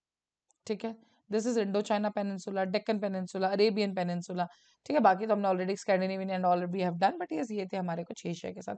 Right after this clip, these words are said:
peninsula associated। Now the next is the deserts। तो जब deserts की बात आ रही है, so we are having this Gobi Desert, Thar Desert, Karakum Desert, Arabian Desert।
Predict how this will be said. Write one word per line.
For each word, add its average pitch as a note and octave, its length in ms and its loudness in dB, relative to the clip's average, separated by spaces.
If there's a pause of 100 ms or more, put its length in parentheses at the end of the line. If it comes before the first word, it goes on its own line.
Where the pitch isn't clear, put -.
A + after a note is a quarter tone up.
peninsula - 380 -6 (140)
associated। - 480 -14 (800)
Now D#4 100 8
the F#4 80 10
next E4 280 6
is D#4 220 2
the C#4+ 220 6
deserts। A#3 480 8 (160)
तो F#3+ 60 0
जब F#3 180 4
deserts G3 320 2
की A3+ 100 0
बात F#3 240 6
आ F3 100 8
रही F3 120 0
है, G3 60 -6
so G3 100 -18
we G3+ 120 -2
are F3+ 100 4
having E3+ 300 2
this F3 140 -6 (100)
Gobi F3 200 2
Desert, F3 300 0 (760)
Thar F#3+ 180 10
Desert, F3+ 380 2 (500)
Karakum G#3 480 8
Desert, F3+ 360 0 (160)
Arabian G#3 460 6
Desert। F#3 340 2